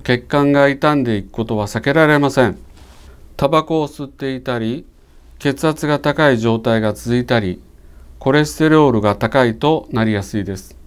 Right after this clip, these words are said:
また遺伝が関係したり、女性より男性の方がなりやすいことが分かっています。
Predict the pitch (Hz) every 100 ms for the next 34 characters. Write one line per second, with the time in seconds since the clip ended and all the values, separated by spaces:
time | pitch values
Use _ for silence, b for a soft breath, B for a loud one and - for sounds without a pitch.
0 | - b b b b b b b - 143
1 | 151 147 131 160 170 175 160 165 165 160
2 | 151 151 - 147 104 80 - _ _ -
3 | 123 123 160 160 156 156 110 101 b b
4 | b 117 147 156 160 156 156 160 139 160
5 | 165 165 117 131 139 123 123 123 120 120
6 | 185 110 95 95 - 95 92 95 -